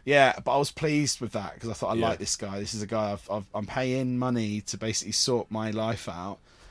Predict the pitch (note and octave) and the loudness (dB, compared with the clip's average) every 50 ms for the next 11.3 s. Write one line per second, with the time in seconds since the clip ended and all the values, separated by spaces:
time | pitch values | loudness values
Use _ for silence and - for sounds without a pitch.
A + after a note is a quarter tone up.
0 | - - - - - - - - B2 A#2+ G#2+ - - - B2+ G#2+ B2 B2+ A#2 - | -20 -20 -20 -20 -20 -12 -6 -2 -2 -2 -2 -2 -4 -4 -2 0 2 2 2 2
1 | - C#3 C3+ C3 C3 C3 C3 B2+ A2+ G#2+ G2 F2 G#2 G#2 F#2+ - - B2 A#2 A2+ | 2 0 2 2 2 2 0 0 0 -2 -2 -2 -4 -4 -6 -6 -4 -2 -2 -2
2 | A2+ F#2+ F#2+ B2+ C3 - - A2 G#2+ A2 G#2 - B2 A#2 A#2+ A#2 - - A2 E2+ | -2 -2 -2 -2 -2 -2 -2 -2 -2 -2 -2 0 2 2 2 2 0 -4 -6 -6
3 | - F2+ G2 A#2 A2 - - E2+ E2+ G2+ G#2 G#2 G2 G2+ - - - A2 F2+ - | -6 -4 -2 -2 -2 -2 -4 -4 -4 -4 -6 -4 -4 -4 -4 -2 -4 -4 -6 -8
4 | - - G#2+ G#2+ G#2 G#2+ A2 A2 G2 G2 G2 G#2 G#2 G2+ - - - G#2 - - | -8 -6 -4 -4 -2 -2 -2 -4 -4 -4 -4 -4 -6 -6 -6 -6 -6 -6 -4 -4
5 | G#2 G2 D#2+ G2+ G2+ G2+ G#2 G2+ A2 A2+ A2+ G2+ - - - - - - - - | -6 -4 -4 -6 -6 -4 -4 -2 -2 -2 -2 -2 -2 -2 -4 -4 -6 -8 -18 -16
6 | - - - - - - - - _ - - - - - - _ _ _ _ _ | -14 -14 -14 -16 -16 -18 -20 -20 _ -20 -20 -20 -20 -20 -20 _ _ _ _ _
7 | _ _ _ _ - D#3 D3 D#3+ E3 E3+ F3+ F3+ F3 E3 D#3 D#3+ E3 D#3 - - | _ _ _ _ 2 2 4 4 4 6 6 6 6 6 6 6 4 4 4 2
8 | - F3 F3 D#3 A#2 - - - - D3 C3 C3 C3 C3 B2+ B2+ C3 - A#2+ B2+ | 4 4 4 4 4 2 -4 -4 -2 0 2 2 4 4 4 2 2 0 0 0
9 | B2+ B2 A#2+ - C#3+ B2 - C#3+ C3+ - - D3 C3 C3 B2+ B2+ A#2 - - D3 | 0 0 0 0 -2 -2 -2 -4 -2 0 0 2 2 2 2 2 0 0 2 2
10 | C3+ B2+ B2+ C3 C3 - - - - - C3 B2+ B2 C3 A#2+ A#2+ C#3+ C3 B2+ C3+ | 4 4 4 2 0 -2 -4 -2 -2 0 0 2 2 2 2 2 2 2 2 2
11 | C3+ B2+ C3 C3 C3+ | 2 2 4 2 2